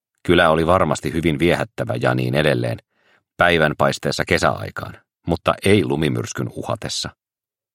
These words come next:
Ei, tämä nimenomainen gaalailta tulisi olemaan pelkkää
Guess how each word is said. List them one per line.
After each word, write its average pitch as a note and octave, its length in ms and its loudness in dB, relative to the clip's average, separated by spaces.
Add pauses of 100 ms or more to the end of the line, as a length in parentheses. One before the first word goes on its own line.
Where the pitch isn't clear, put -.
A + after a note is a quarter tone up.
(440)
Ei, F#2+ 260 4 (720)
tämä G2+ 260 4
nimenomainen F#2 640 4
gaalailta C#2 680 2
tulisi D#2+ 300 -4
olemaan C#2+ 360 -4
pelkkää D#2 400 -2